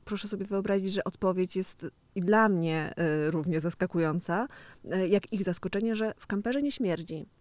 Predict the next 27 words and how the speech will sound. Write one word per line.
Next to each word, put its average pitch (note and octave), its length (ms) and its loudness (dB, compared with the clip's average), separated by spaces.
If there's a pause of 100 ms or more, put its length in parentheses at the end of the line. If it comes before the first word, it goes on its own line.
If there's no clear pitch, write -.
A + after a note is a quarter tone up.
że E3+ 120 -2
wszystko - 300 -8
jest F3+ 160 -6
nowe, F#3 560 0
że F3+ 160 -6
wszystko - 260 -8
jest F3 140 -6
fajne, F#3+ 280 -2
że - 80 -8
to - 100 -6
jest - 140 -10
super G3+ 240 -4
wszystko - 280 -6
zorganizowane, F#3+ 840 2 (440)
że F3+ 400 2
materiały F#3+ 640 4
są D#3+ 200 -4
fajne. D3+ 540 -8 (320)
Więc F#3+ 180 0
jakby F#3+ 200 -2
to G#3 140 2
wyobrażenie G3+ 800 4
jednak, F3 600 -4
em, E3+ 560 0
i F3 80 -6
pamięć A#3 640 2
tego E3+ 580 0